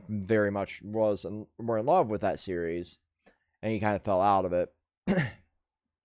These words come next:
So I feel like that makes it a little bit more fair, having a panel versus one person's opinion. Um, as for, like, the staying power predictions and the,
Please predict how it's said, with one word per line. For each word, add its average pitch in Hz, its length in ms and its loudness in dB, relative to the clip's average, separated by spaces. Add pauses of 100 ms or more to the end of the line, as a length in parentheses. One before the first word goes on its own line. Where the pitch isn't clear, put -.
(460)
So 101 240 -2
I 101 120 0
feel 120 180 -4
like 107 220 -2
that 110 220 -6
makes 113 260 -16
it 107 180 -12
a 107 40 -12
little 117 200 -12
bit 117 240 -12
more 110 240 -10 (480)
fair, 85 440 -8 (120)
having 101 300 -10
a 92 40 -16
panel 104 520 -14
versus 95 420 -14
one 92 140 -10
person's 90 320 -12
opinion. 69 500 -16 (1120)
Um, 104 480 2 (220)
as 131 200 4
for, 131 220 4
like, 113 360 4
the 123 140 -4
staying 143 360 4
power 110 240 4
predictions 101 760 -2
and 98 240 -4
the, 95 120 -4